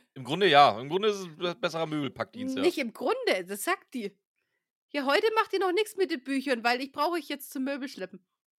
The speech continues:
Speaker 2: Sagt die eins zu eins so. Nicht ein besserer Möbelpackdienst, nein, nur zum Sachenschleppen.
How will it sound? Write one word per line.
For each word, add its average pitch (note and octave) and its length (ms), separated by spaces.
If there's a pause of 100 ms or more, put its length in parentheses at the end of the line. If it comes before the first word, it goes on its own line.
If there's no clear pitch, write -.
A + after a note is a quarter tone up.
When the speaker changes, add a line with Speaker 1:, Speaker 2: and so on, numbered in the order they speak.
(140)
Speaker 2:
Sagt - 280
die A4+ 40
eins A4 240
zu F#4 140
eins G4 240
so. B3 160
Nicht F#4+ 200
ein F#4+ 120
besserer C#4+ 360
Möbelpackdienst, C#4+ 800
nein, F#4 260
nur G#4 220
zum E4+ 680
Sachenschleppen. G#3+ 840